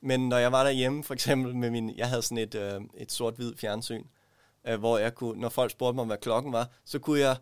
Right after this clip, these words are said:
øh, det var sådan en knap, man trak ud, så kunne jeg tænde fjernsyn, og mens det varmede op, kunne jeg høre lyden,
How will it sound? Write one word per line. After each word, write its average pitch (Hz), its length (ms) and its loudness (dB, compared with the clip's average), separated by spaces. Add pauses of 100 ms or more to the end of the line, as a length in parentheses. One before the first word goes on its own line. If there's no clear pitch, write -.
(500)
øh, 107 160 -4
det 120 280 -4
var 123 40 2
sådan 135 140 -2
en 120 40 -6
knap, 123 260 0
man 120 120 -4
trak 110 260 -2
ud, 131 160 -2
så - 120 -6
kunne 131 160 -2
jeg 120 100 -2
tænde 185 280 2
fjernsyn, 139 420 0
og 123 80 0
mens 160 200 4
det 165 120 0
varmede 127 320 6
op, 127 160 4
kunne 139 160 0
jeg 123 80 -2
høre 143 200 4
lyden, 143 380 0